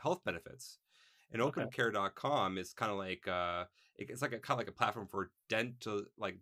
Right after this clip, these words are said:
Speaker 1: dentist offices to pull in new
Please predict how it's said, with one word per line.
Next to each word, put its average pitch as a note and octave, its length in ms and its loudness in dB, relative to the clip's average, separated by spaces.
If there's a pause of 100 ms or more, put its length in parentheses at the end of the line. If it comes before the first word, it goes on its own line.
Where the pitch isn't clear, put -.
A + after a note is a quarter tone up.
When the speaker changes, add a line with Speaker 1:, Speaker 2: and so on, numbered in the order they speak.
Speaker 1:
dentist G#2+ 360 -2
offices F#2+ 420 -4
to F2+ 460 -2 (920)
pull G#2 220 0
in G2 120 0
new F2 480 -2